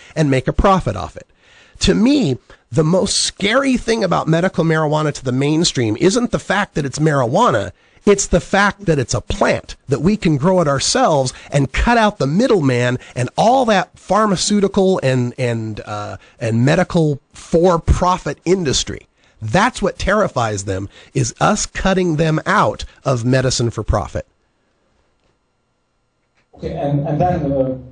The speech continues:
Speaker 2: the next question, uh, related to this one, what kind of, uh, usage of medical marijuana, marijuana would you prefer or you are, would you recommend?
Speaker 1: Uh, do you mean which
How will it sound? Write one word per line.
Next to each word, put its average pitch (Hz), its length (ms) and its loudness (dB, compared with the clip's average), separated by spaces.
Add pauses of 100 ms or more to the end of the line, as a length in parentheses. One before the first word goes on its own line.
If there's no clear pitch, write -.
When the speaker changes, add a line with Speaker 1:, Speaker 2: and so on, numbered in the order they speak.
(220)
Speaker 2:
the 135 80 -8
next - 240 -2
question, 175 440 -2
uh, 143 100 -2
related 147 480 -2
to 131 80 -6
this 185 240 0
one, 185 280 -2 (280)
what 226 300 0
kind 196 280 2
of, 160 260 -2
uh, 151 140 -2
usage 160 800 0
of 139 360 -2
medical 160 360 0
marijuana, 143 600 0
marijuana 160 720 0 (340)
would 151 160 4
you 185 280 4
prefer 139 480 2
or 127 420 -2 (720)
you 143 120 0
are, 135 260 0 (800)
would 139 240 -2
you 147 360 2 (120)
recommend? 139 580 0 (1040)
Speaker 1:
Uh, 147 160 2
do 135 180 0
you 180 120 4
mean 180 320 4
which - 520 0